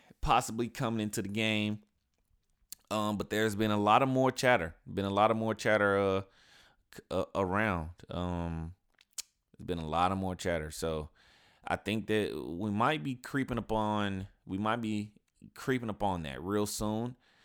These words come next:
Real, real soon. Uh, might be creeping up on that because that, the, it, it, and what it's, what it seems to be circling around is, uh, the, um, the, the lore modules. That's, that's really,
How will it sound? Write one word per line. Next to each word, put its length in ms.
Real, 280
real 200
soon. 500
Uh, 400
might 240
be 80
creeping 300
up 100
on 160
that 140
because 340
that, 240
the, 300
it, 200
it, 140
and 240
what 180
it's, 240
what 160
it 80
seems 340
to 120
be 580
circling 760
around 560
is, 560
uh, 580
the, 640
um, 440
the, 180
the 200
lore 280
modules. 520
That's, 300
that's 380
really, 440